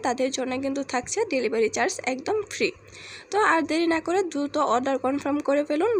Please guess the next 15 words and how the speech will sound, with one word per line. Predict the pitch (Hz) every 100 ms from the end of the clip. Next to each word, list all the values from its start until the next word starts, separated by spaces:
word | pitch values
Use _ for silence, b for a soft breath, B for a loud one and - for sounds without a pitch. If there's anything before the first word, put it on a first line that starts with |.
| 220
বেশি | - 269 269
দেরি | 262 277
হয়ে | 294 285
গেলে | 285 302
কিন্তু | 311 370
আর | 302 220 -
অর্ডার | 247 294 349
নেওয়া | 226 220
হবে | 240 233
না। | 220
যেহেতু | 254 294 294 311 277
এটা | 294
হাতে | 277 254 - 262 453 B B B B
করা | - 277 285 -
এবং | 254